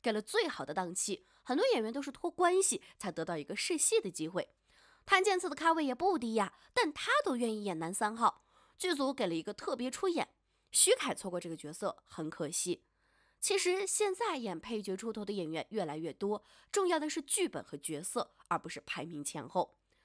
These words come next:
在影视圈还是看大方面，宁为鸡头不当凤尾的心态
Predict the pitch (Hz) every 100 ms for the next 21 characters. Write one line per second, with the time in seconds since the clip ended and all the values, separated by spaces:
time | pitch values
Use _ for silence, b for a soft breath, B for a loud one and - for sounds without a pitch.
0 | _ _ _ - 359 330 320 349 359 359
1 | - 165 196 208 165 - 269 - 165 170
2 | 175 _ b b 381 403 294 247 - 349
3 | - 220 294 339 349 - 466 269 131 -
4 | 180 190 -